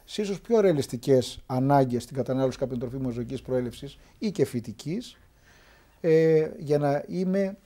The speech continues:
πιο ειλικρινής και πιο αναπαυμένος στη σχέση μου απέναντι στο περιβάλλον. Και θα επιλέξω ένα τρόφιμο υψηλότερης τιμής, αλλά που έχει παραχθεί ίσως με όρους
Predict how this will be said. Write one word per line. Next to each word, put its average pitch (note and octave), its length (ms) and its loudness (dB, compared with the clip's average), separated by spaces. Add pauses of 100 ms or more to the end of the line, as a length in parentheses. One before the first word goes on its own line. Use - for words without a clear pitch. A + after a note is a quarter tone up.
πιο F3 480 2
ειλικρινής C#3 760 -4
και C#3+ 140 -4
πιο D#3 200 0
αναπαυμένος D3 560 -4
στη - 120 -14
σχέση D3+ 340 -6
μου C#3+ 60 -6
απέναντι C3+ 480 -2
στο - 180 -8
περιβάλλον. A#2 580 -8 (120)
Και E3+ 120 -8
θα D3+ 60 -8
επιλέξω E3 360 -6
ένα C3 100 -8
τρόφιμο G#3 480 -6 (500)
υψηλότερης E3+ 540 -2
τιμής, F#3 480 -8 (480)
αλλά C3 180 0
που - 120 -8
έχει D#3 100 -6
παραχθεί C#3+ 340 -6
ίσως D3 280 -10
με C3+ 260 -6
όρους D3 560 2